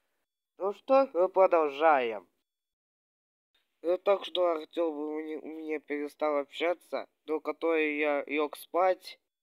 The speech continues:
Потом я проснулся, а там я пишу ему, э, извинения. А там вот какая-то ошибка. Ему уже нельзя писать.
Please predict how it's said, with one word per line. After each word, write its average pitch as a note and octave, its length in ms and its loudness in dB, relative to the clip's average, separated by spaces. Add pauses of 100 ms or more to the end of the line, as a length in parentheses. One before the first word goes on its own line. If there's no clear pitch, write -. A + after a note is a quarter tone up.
(380)
Потом D#3+ 500 2
я D#3+ 220 0
проснулся, F3+ 920 -4 (160)
а D3+ 160 2
там F3+ 400 4
я D#3 280 0
пишу D#3+ 420 -6
ему, F3+ 440 -6 (180)
э, C3+ 40 -14
извинения. C#3+ 1200 -6 (720)
А D3+ 140 -2
там G3 380 6
вот D3 200 -10 (140)
какая-то D#3 460 -2
ошибка. C#3+ 680 -8 (100)
Ему C#3+ 260 -6
уже C#3+ 240 -8
нельзя D#3 360 -4
писать. B2 640 -10